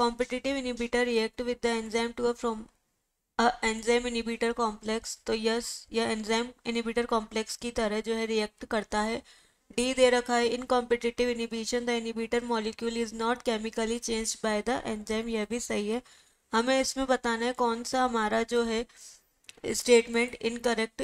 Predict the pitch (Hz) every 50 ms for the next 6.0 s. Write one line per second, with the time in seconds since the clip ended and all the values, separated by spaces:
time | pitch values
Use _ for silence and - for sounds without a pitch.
0 | 220 - - - 233 220 208 - 220 220 226 233 233 240 240 240 247 247 240 226
1 | 226 226 226 226 226 - _ - 240 240 240 233 233 233 220 220 226 - - 233
2 | 240 240 254 240 233 226 220 - 233 220 - - - 226 214 208 - 208 208 214
3 | 226 233 240 - - _ _ _ _ _ _ _ _ _ _ _ _ _ _ _
4 | _ _ _ _ _ _ _ _ _ _ _ _ _ _ _ _ _ _ _ _
5 | _ _ _ _ _ - - _ - _ _ _ _ _ _ - - - 233 247